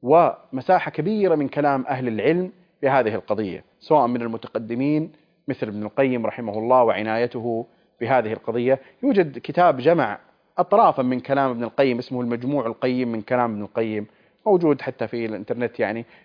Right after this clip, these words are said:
جمع أطرافا من كلام ابن القيم. من المعاصرين يوجد أعمال القلوب للشيخ خالد السبت، ويوجد أعمال القلوب للشيخ محمد المنجد.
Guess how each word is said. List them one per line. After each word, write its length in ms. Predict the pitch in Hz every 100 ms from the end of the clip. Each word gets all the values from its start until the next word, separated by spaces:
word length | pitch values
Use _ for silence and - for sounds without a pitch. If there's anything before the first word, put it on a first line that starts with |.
| -
جمع 380 | 165 240 160 151
أطرافا 340 | 151 165 151
من 120 | 135 127
كلام 280 | 131 117
ابن 80 | 113
القيم. 340 | 104 120 110 120
من 160 | 196
المعاصرين 640 | 202 165 139 147 156 151 135
يوجد 300 | 147 135 127 - 131
أعمال 320 | 117 143 135
القلوب 480 | 120 135 131 127 -
للشيخ 480 | 120 - 135 120 - -
خالد 280 | - 131 117
السبت، 440 | 110 - 120 - _ _ _ -
ويوجد 340 | 127 143 127
أعمال 340 | 110 117 139 127
القلوب 480 | 113 131 127 123
للشيخ 340 | - - 127 110
محمد 320 | 113 127 120
المنجد. 440 | 120 127 120 123